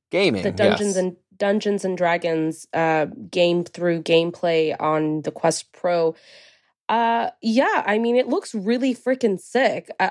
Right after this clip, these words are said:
Speaker 2: I, I obviously, I feel like the game can be played on the Quest too, right? Like, I, I
Speaker 1: Yeah,
Speaker 2: don't think
Speaker 1: this
Speaker 2: you need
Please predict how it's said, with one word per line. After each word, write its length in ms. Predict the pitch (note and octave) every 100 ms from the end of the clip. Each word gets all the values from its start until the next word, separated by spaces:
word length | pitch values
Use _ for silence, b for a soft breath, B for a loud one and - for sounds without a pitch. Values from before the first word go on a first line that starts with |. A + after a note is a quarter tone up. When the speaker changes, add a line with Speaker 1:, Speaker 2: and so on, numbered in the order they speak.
| -
Speaker 2:
I, 140 | G3+ -
I 140 | G#3 -
obviously, 840 | G#3 B3 A#3 A3 - G3 F#3 F#3 -
I 160 | F3
feel 340 | E3 - G3+ F#3
like 360 | F3+ F3 F3
the 680 | - E3+ F3 F3 E3+ E3 E3+ -
game 680 | F3+ F#3 F3+ F3 E3+ E3 D#3+
can 240 | F3+ E3
be 160 | E3+ D#3+
played 420 | - D#3+ F3 E3+
on 140 | E3
the 80 | D#3+
Quest 400 | - E3+ - -
too, 220 | - F3+
right? 320 | C#3 C3+ E3+ -
Like, 160 | E3+
I, 160 | - C#3+
I 100 | - - C#3+ -
Speaker 1:
Yeah, 300 | F3 E3+ D3
Speaker 2:
don't 100 | E3
think 120 | F#3+
Speaker 1:
this 80 | -
Speaker 2:
you 100 | F#3
need 600 | F#3 G3 G3+ F#3+ F#3+ G#3+